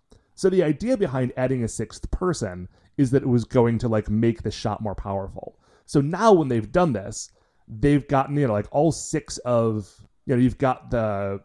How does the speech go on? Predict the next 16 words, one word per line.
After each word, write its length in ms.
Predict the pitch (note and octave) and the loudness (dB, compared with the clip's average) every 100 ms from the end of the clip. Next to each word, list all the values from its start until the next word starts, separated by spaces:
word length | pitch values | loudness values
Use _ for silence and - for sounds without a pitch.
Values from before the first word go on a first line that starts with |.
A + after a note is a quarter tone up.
| A#2 | -4
the 160 | A#2 | -2
yokai 580 | A#2 E3 D#3 C#3 A#2+ A#2 | 2 2 4 2 0 0
and 120 | B2 | -2
all 380 | A#2 B2+ B2 B2 | 0 4 4 2
four 220 | A#2+ B2+ | 0 -2
or 60 | A#2 | -2
five 280 | B2 A2 A2 | -4 -4 -4
of 120 | G2 | -4
those, 560 | G#2+ G#2+ G2+ G2 F#2 - _ _ _ _ _ | -2 0 0 -2 -8 -16 _ _ _ _ _
uh, 120 | A#2 G#2 | -4 -2
Dorodoros 600 | A#2+ G#2 G#2+ G#3+ D#3+ - | 0 0 4 6 6 4
doing 280 | A2+ G#2 | 0 0
it, 120 | G2 - _ | -4 -8 _
but 100 | E3 | 0
then 100 | E3 | 2
you 100 | D3 | 0